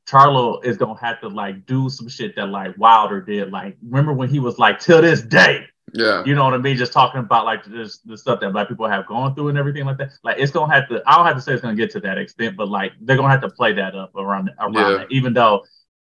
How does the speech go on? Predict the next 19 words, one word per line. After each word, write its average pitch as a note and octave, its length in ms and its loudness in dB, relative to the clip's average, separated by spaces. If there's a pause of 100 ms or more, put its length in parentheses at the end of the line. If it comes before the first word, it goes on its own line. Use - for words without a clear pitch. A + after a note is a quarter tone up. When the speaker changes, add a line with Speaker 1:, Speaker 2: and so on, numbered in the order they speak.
(120)
Speaker 1:
it, C#3+ 260 0
it, C3+ 220 0
it C#3 60 0
doesn't D3 300 4
really C3+ 200 0
fly C3 360 6
with C#3 180 2
Plant - 240 -2
'cause B2+ 100 -4
his G2+ 140 -10
wife A2+ 320 2
is, C3 220 0
his, G#2 140 -12 (300)
his A#2 160 -10
wife G#2+ 260 -2
is G#2 120 -6 (160)
black, B2 420 2
so A2+ 160 0
Speaker 2:
<laughs> B2+ 540 0